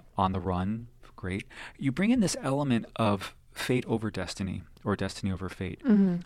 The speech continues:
Speaker 1: Um, and you bring it in for him. I'd like you to bring it in, just even if it's just, like, a fragment, if, if it's just, like, five words about,
Speaker 2: Mm.
Speaker 1: about you.
Speaker 2: Okay.
Speaker 1: Because part of your thing, and I'm gonna, I'm gonna weave this back into the other note, which is your mother's ideal is the,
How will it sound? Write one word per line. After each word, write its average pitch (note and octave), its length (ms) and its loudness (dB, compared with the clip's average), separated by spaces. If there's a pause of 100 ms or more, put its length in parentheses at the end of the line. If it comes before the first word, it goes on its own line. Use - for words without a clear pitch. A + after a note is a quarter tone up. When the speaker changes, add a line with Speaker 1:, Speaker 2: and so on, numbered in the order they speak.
(160)
Speaker 1:
Um, G2 200 0
and A#2 100 2
you A2+ 60 4
bring C#3 160 -2
it C3+ 80 0
in A#2 80 2
for - 160 -4
him. F#2+ 260 -4
I'd F2+ 100 -4
like B2+ 200 -6
you C3 80 -4
to A2+ 40 -2
bring G#2 220 -4
it G2 100 -2
in, G2 200 -4
just - 280 -10
even F3 220 -6
if D#3 100 -4
it's - 140 -6
just, - 260 -10
like, - 280 -8
a - 40 -8
fragment, G2+ 540 -6
if, G#2 200 -8
if - 120 -6
it's - 140 -10
just, - 200 -6
like, G#2+ 240 -8
five G2 440 -6
words G2+ 560 -8
about, - 240 0
Speaker 2:
Mm. F3+ 180 -4
Speaker 1:
about F#2+ 260 -4
you. F2+ 380 -2 (220)
Speaker 2:
Okay. F3+ 320 -2 (480)
Speaker 1:
Because A#2 280 0
part - 240 -2
of G#2 80 2
your D3 140 2
thing, G2+ 260 0
and G2+ 80 2
I'm G2 60 2
gonna, G2 200 0 (340)
I'm G#2+ 80 2
gonna G2 140 0
weave G#2+ 200 2
this G#2+ 140 0
back G2 240 0
into G2+ 160 -4
the F#2+ 120 -2
other F#2 140 0
note, A2 340 2 (320)
which A2 200 0
is G2+ 240 0 (320)
your A2 140 4
mother's A#2+ 260 4
ideal F#2+ 400 2
is F#2+ 300 -4
the, F#2+ 160 0